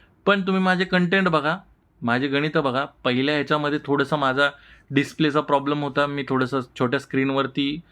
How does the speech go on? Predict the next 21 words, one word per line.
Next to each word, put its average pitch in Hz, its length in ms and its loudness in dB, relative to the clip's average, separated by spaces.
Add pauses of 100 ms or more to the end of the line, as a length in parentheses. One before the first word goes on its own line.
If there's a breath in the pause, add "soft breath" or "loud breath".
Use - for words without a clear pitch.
(400 soft breath)
छोटी 135 180 0
स्क्रीनपासून 160 600 0
सुरुवात 151 280 2 (100)
केलेली 143 280 -2
आहे. 139 120 0
आज 135 120 0 (100)
थोडंसं 127 300 -2
स्क्रीन 147 440 -2 (160)
मोठी 143 340 0
आहे, 139 220 0 (920 soft breath)
तरी 151 180 6
पण 165 180 0
ही 156 280 0
इनफ 165 260 2
नाही 175 260 2
आहे, 170 100 -4 (340)
पण 143 100 2
मी 165 180 2
माझे 170 280 2
सुधारतो 170 580 2
आहे 170 180 2